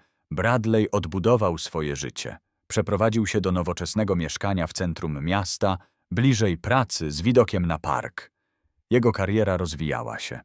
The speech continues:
Otrzymał znaczący awans. Dzięki znajomym zaczął spotykać się z kobietą o imieniu Sophie, graficzką, młodszą od niego o dwa lata, z suchym poczuciem humoru, które sprawiało, że po raz pierwszy od dawna śmiał się szczerze.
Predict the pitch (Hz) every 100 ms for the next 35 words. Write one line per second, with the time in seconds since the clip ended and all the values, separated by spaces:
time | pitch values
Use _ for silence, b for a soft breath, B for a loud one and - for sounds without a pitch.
0 | _ _ _ _ _ _ - 104 - 165
1 | 139 123 - 95 95 127 123 175 160 -
2 | 135 95 78 65 55 60 - - _ _
3 | _ _ _ - 104 98 95 101 117 180
4 | 170 131 131 120 104 110 104 143 117 -
5 | 101 - 92 90 156 - 147 139 123 123
6 | 110 120 120 107 - 139 101 - 71 60
7 | - _ _ - 76 80 - 135 117 -
8 | 127 127 - _ _ - 104 151 - -
9 | 107 95 87 95 101 98 87 80 85 80
10 | 73 73 71 _ _ _ - - - 143
11 | 117 98 90 120 107 90 - 92 123 117
12 | 117 b b b - 120 101 - 104 90
13 | 143 139 107 104 98 87 - 127 160 156
14 | - 127 90 85 78 123 98 95 87 -
15 | 85 80 76 - 69 - 76 64 - 50